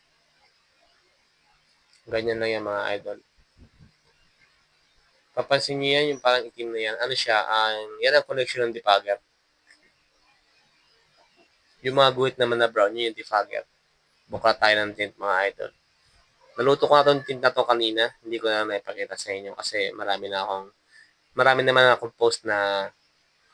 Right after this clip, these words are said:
or uploads na tungkol sa pagluto ng tint. Ganyan lang, mga idol. Spray natin yung tint ng mabuti, din yung pagkakapitan. Spray natin. Siguro na, siguraduhin natin basa siya.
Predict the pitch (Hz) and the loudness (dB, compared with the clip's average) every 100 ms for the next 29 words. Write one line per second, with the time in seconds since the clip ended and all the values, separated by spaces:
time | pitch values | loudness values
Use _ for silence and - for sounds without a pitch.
0 | _ _ 113 104 - 131 120 - 110 104 | _ _ 2 2 4 4 4 0 -2 0
1 | 104 101 101 110 113 _ _ _ _ 117 | 0 -2 -6 -12 -20 _ _ _ _ -2
2 | 117 - 113 107 107 - 101 98 98 101 | -2 -2 -4 -4 -8 -10 -10 -10 -10 -14
3 | 101 _ _ _ _ _ _ _ _ _ | -16 _ _ _ _ _ _ _ _ _
4 | _ _ _ _ 117 135 143 139 131 113 | _ _ _ _ 0 4 6 6 6 6
5 | 113 107 101 _ _ _ _ _ _ _ | 4 2 -4 _ _ _ _ _ _ _
6 | _ _ - - 120 117 117 113 117 113 | _ _ -4 2 6 6 4 2 -2 -2
7 | 117 113 - 113 110 117 120 131 110 101 | -4 -4 -4 -4 -2 0 0 0 -2 -4
8 | 101 101 101 98 101 98 - 101 95 - | -6 -12 -2 0 2 -2 -2 -2 -2 -10
9 | _ _ _ _ _ _ _ - - 110 | _ _ _ _ _ _ _ -14 -2 0
10 | 104 101 - 101 - 113 110 110 107 - | 0 -4 -6 -14 -14 -6 -2 -2 -2 -6
11 | - 131 147 143 156 151 143 127 120 117 | -10 4 4 8 8 8 4 2 -4 -4
12 | - 101 - 104 | 0 -2 -2 -6